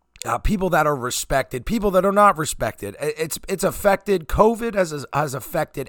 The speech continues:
everything in this life. And until something else happens, it's gonna continue to do so. Uh, I work with a lot of people in, in a large warehouse setting. A, a lot of people feel a type of way about this pandemic,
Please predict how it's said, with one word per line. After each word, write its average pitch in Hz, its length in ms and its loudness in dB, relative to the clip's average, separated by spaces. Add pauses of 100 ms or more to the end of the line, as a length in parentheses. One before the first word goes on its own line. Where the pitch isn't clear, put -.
everything 175 520 -2
in 151 120 -4
this 156 180 -4
life. 139 400 -4 (380)
And 135 120 -2
until 196 280 0
something 175 460 0
else 156 260 -4
happens, 156 420 -4
it's 135 180 -8
gonna 139 200 -4
continue 139 480 -6
to 113 100 -6
do 135 220 -6
so. 120 360 0 (500)
Uh, 127 160 4
I 123 160 4
work 151 260 0
with 139 120 -4
a 127 60 2
lot 123 300 2
of 113 80 -4
people 123 380 -2
in, 104 200 -6
in 123 140 -4
a 117 80 -4
large 117 380 0
warehouse 107 480 0
setting. 107 400 -6
A, 110 160 -6
a 135 80 -4
lot 151 240 4
of 156 100 -2
people 139 300 -4
feel 131 480 -6
a 98 120 -4
type 139 300 -4
of 120 80 -4
way 135 220 0
about 127 340 0
this 123 220 -4
pandemic, 127 680 -4